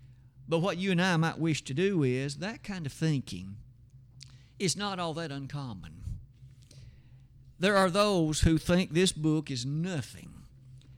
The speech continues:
that's any higher than some ancient other writings, such as the Homer, I'm sorry, the Iliad that was written by Homer, or the features characteristic of some other ancient documents of some kind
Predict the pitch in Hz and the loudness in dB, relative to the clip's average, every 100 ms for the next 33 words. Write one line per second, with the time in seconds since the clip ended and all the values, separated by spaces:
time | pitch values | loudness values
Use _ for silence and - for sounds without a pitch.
0 | - 156 156 - 175 175 131 180 190 170 | -12 -2 -2 0 -2 -2 -2 -2 -2 -2
1 | 151 165 156 156 139 147 156 127 147 165 | 0 0 0 -2 -2 -2 -2 -4 -4 -4
2 | 165 131 139 123 110 120 156 - 147 - | -4 -2 -2 -2 -4 -8 -4 -4 -4 -4
3 | 135 131 156 160 151 135 120 95 107 156 | -6 -6 -8 -6 -2 0 0 -2 -6 -8
4 | - - - - - - - 143 127 127 | -12 -20 -20 -20 -20 -14 -10 -4 -2 -2
5 | 147 - 180 156 127 131 113 123 156 131 | -2 4 6 8 6 0 -2 -2 -2 -2
6 | 131 117 113 98 92 127 - - - - | -8 -12 -14 -16 -18 -20 -20 -20 -20 -18
7 | - 196 240 185 170 170 214 175 196 151 | -4 2 4 4 2 2 2 2 0 0
8 | 190 202 190 185 196 196 180 180 - 208 | 2 0 0 -2 0 0 -2 -6 -4 -4
9 | 190 170 226 185 156 190 160 185 - 175 | -2 2 2 2 0 -2 0 -4 -2 -4
10 | 185 180 165 160 147 135 185 170 190 214 | -2 -4 -6 -6 -6 -4 -4 -4 -6 -4
11 | 196 | -6